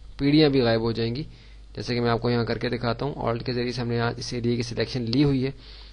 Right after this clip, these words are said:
इसलिए अभी हम दोबारा से हमें लेने की ज़रूरत नहीं है, बल्कि मैं यहाँ से इसको apply करके तो straight away नीचे आ जाता हूँ। तो आप देख रहे हैं कि यहाँ से हमारी वो जो पीढ़ियाँ थीं, वो भी straight away बिल्कुल इस image में से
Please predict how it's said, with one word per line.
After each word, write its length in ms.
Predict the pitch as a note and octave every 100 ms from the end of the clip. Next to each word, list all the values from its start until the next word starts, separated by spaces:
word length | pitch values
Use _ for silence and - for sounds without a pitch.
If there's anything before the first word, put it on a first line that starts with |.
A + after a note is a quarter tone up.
| - A#2
इसलिए 200 | B2+ A#2+
अभी 80 |
हम 80 | A#2+
दोबारा 300 | A2+ A2+ B2
से 140 | B2+ C3
हमें 120 | A#2+
लेने 260 | A2+ A#2 A#2
की 80 |
ज़रूरत 320 | A2+ A2+ A#2 C#3+
नहीं 140 | C3+
है, 60 | C#3 - - - - -
बल्कि 220 | - A#2
मैं 140 | A2+ A2+
यहाँ 280 | A2 A2+ A#2+
से 140 | -
इसको 240 | - -
apply 320 | - - A2+ A2+
करके 320 | A#2 G#2+ D3+
तो 1200 | - - - - - - - - - - - -
straight 320 | - B2 A#2
away 180 | A2+ A2+
नीचे 280 | A2+ A#2 C#3+
आ 100 | B2
जाता 220 | A#2 B2
हूँ। 80 | D3 - - - - - - - - - - - - - - - -
तो 60 | -
आप 100 | A2+
देख 220 | A2+ A2+
रहे 80 | A#2+
हैं 80 | B2
कि 120 | A2+
यहाँ 180 | A2 A2
से 120 | A#2
हमारी 320 | A2+ G#2+ A2+
वो 120 | A2
जो 100 | A2+ A2
पीढ़ियाँ 300 | B2+ C3+ C#3 B2
थीं, 120 | C#3+ - - - - - - - - - - - - - - -
वो 180 | B2+ B2+
भी 120 | C3 C3+
straight 300 | - A#2 A#2
away 160 | A#2+
बिल्कुल 340 | A#2 A2+ C#3 D#3 - - - - - - -
इस 180 | A#2 -
image 260 | A#2 A#2
में 120 | A#2 A#2
से 160 | C#3+